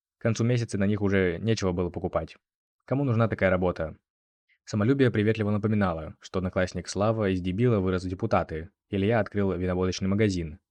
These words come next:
И даже шалава Света завела комиссионку, арендовал помещение, а люди сами несли вещи.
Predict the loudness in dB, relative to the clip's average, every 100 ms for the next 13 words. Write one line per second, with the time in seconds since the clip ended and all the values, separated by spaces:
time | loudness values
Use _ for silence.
0 | -6 0 2 2 -2 -2 0 2 2 -2
1 | -2 -2 -2 -4 -6 -4 -2 0 0 0
2 | -2 0 2 0 -2 -10 -8 -2 2 2
3 | 2 0 -4 -2 0 0 0 0 0 0
4 | 0 0 0 -2 -2 -2 -4 -10